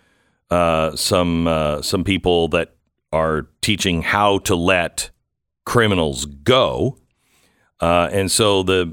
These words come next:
you know, the state's like, "I don't know. I, I think maybe we should, uh, you know, um, prosecute criminals." She doesn't like that. Um, she's taken a lot of money from the Soros people,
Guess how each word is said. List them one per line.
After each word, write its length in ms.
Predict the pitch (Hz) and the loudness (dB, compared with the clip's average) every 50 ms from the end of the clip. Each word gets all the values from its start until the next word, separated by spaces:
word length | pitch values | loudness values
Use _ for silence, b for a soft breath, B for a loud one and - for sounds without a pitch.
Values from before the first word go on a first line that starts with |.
| - | -8
you 120 | - - - | -4 -2 0
know, 180 | 127 104 104 | 0 0 0
the 140 | 80 - 104 | 0 -2 -2
state's 320 | - - 117 110 104 - - | 0 0 0 0 0 0 0
like, 200 | 101 95 - - _ | -2 -2 -2 -4 _
"I 120 | 117 151 214 | -2 0 2
don't 160 | 294 233 135 | 2 2 2
know. 220 | 104 107 113 - - _ | 2 2 0 -2 -4 _
I, 160 | 110 139 147 - _ _ | 0 0 0 -2 _ _
I 200 | 120 135 170 180 | 0 2 2 0
think 560 | - - - - 180 175 156 151 147 - - | -2 -4 -4 -2 0 0 0 -2 -4 -6 -4
maybe 540 | - 101 120 131 131 117 107 107 110 117 - - _ | 0 2 2 2 2 0 0 -2 -2 -4 -6 -8 _
we 240 | 92 104 110 110 110 | -2 0 0 0 0
should, 680 | - - 117 113 110 107 104 104 95 98 90 - - _ _ _ _ _ _ _ _ _ _ _ _ _ | -2 -2 0 0 2 2 2 2 0 -2 -6 -10 -14 _ _ _ _ _ _ _ _ _ _ _ _ _
uh, 920 | - - 67 - - - 53 53 - - 76 78 78 76 - 50 - - - - - - | -6 -4 -2 -2 -2 -2 -4 -4 -4 -4 -6 -6 -6 -8 -10 -12 -14 -16 -16 -18 -16 -10
you 220 | 78 107 135 151 | -6 -2 -2 0
know, 320 | 151 151 120 123 131 120 - _ | 2 2 0 0 -2 -4 -8 _
um, 480 | - 78 92 92 90 71 58 58 - - _ _ _ _ _ _ _ _ _ _ _ _ _ | -2 -2 0 0 0 -2 -4 -8 -12 -16 _ _ _ _ _ _ _ _ _ _ _ _ _
prosecute 600 | - 107 101 90 - 104 92 - 107 104 - - | -2 -2 -2 -2 -4 -6 -4 -2 -4 -4 -4 -2
criminals." 540 | - 139 151 185 160 85 62 - - - - _ _ _ _ _ _ _ _ _ _ _ _ _ _ | 0 0 0 2 0 -2 -4 -6 -10 -12 -14 _ _ _ _ _ _ _ _ _ _ _ _ _ _
She 260 | - - - 196 196 | -2 0 2 2 2
doesn't 320 | 180 165 147 117 127 101 | 2 2 2 0 0 0
like 300 | 76 87 87 87 78 - - | 2 2 2 2 0 0 -2
that. 400 | 80 76 78 80 85 - - - _ _ - | -2 0 0 -2 -2 -6 -10 -16 _ _ -2
Um, 640 | 90 92 92 92 92 90 90 90 87 85 78 73 - _ _ _ _ _ _ _ _ - - _ _ _ | 0 2 4 4 4 2 2 2 0 -2 -4 -4 -6 _ _ _ _ _ _ _ _ -20 -20 _ _ _
she's 240 | - - 101 98 - | -8 -6 -4 -2 0
taken 200 | - 113 107 101 | 2 2 2 2
a 20 | 98 | 2
lot 280 | 98 107 120 131 127 | 2 4 4 4 4
of 60 | 120 113 | 4 4
money 260 | 110 98 95 92 87 | 4 4 2 2 0
from 280 | - - 92 85 82 | 0 -2 -2 0 0
the 60 | 73 73 | -2 -2
Soros 640 | - - 120 107 101 95 95 92 85 - - - - | -2 0 0 2 2 2 2 2 0 -2 -4 -6 -4
people, 680 | - 127 120 113 - 107 101 101 98 98 92 92 87 | -2 -2 -2 0 0 2 2 4 4 2 2 0 -2